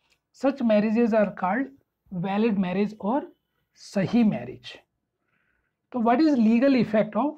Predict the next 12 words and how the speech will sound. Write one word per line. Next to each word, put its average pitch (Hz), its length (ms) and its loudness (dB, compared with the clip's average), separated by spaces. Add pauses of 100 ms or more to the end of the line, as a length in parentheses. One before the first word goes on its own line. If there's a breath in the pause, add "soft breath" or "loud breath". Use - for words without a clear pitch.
(120)
valid 180 360 -4
marriage? 135 460 -16 (1400)
The 220 80 -4
first 254 300 0
one 262 180 2
is 294 280 0 (720)
the 175 140 -4
cohabitation 262 1300 0 (1500)
of 220 200 -4
husband 196 500 0
and 240 200 4
wife 202 360 2